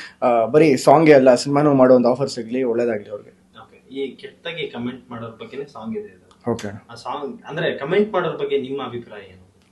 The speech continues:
Speaker 1: ಈತ ಒಳ್ಳೇದಾಗ್ಲಿ ಅವ್ರಿಗೆ, ಎಲ್ಲರಿಗೂ ಚೆನ್ನಾಗಿಟ್ಟಿರ್ಲಿ ದೇವ್ರು. ನಾವು ತಲೆ ಕೆಡ್ಸ್ಕೊಂಬಾರ್ದು ಅಂಥವ್ರಿಗೆಲ್ಲ. ಅಂತ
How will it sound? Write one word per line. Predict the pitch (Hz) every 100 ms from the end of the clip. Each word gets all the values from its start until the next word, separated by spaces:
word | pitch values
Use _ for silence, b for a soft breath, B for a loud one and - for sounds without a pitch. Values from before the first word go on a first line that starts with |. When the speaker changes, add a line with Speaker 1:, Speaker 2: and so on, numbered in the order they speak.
| _ _ - -
Speaker 1:
ಈತ | - 98 - - - _ _ _ _ _ _ 113
ಒಳ್ಳೇದಾಗ್ಲಿ | 131 151 143 135 131
ಅವ್ರಿಗೆ, | 117 117
ಎಲ್ಲರಿಗೂ | 131 147
ಚೆನ್ನಾಗಿಟ್ಟಿರ್ಲಿ | 143 113 123 117 117 113 104
ದೇವ್ರು. | 117 113 135 - -
ನಾವು | 123 117 104 104
ತಲೆ | 131 165
ಕೆಡ್ಸ್ಕೊಂಬಾರ್ದು | 185 - 135 120 117
ಅಂಥವ್ರಿಗೆಲ್ಲ. | 107 113 110 107
ಅಂತ | 117 135